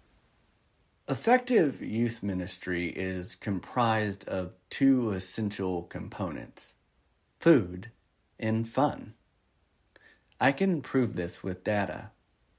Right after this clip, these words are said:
At a church I served for a few years, I surveyed young people at the end of each ministry year to ask them what they liked or did not like.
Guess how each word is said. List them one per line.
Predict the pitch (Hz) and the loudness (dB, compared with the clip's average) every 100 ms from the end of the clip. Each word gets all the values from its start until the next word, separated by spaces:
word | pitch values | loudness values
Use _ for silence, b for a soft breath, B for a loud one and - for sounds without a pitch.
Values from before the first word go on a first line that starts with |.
| _ _ _ _ B B B B B B - | _ _ _ _ B B B B B B 0
At | 120 | 0
a | |
church | 117 208 233 | 2 2 2
I | 165 | 2
served | 120 123 110 92 - | 2 2 2 -2 -6
for | 104 95 | -2 -2
a | |
few | 92 120 110 | -2 -2 0
years, | 95 98 98 87 85 98 - b b b _ - | 0 0 0 -2 -4 -8 -16 b b b _ -4
I | |
surveyed | 110 - 156 147 143 127 | -2 0 2 2 2 2
young | 110 110 104 | 0 0 0
people | 104 98 98 87 | -4 -2 -2 -2
at | 95 | -4
the | - 80 | -6 -8
end | - 107 101 92 | -4 -2 0 -2
of | 90 | -4
each | 95 92 - | -4 -6 -6
ministry | 98 104 95 - 90 | -2 0 -2 -4 -6
year | 82 85 85 90 110 b b b b | -4 -6 -6 -8 -12 b b b b
to | - | -2
ask | 90 98 95 | 0 0 -2
them | 101 90 | -4 -2
what | 92 80 | -2 -2
they | 87 | -2
liked | 90 107 110 - - - _ _ | 2 4 2 0 -12 -18 _ _
or | 104 104 | -4 -2
did | 95 117 - | 2 0 0
not | 87 58 | -4 -6
like. | 64 - - - | -8 -10 -14 -20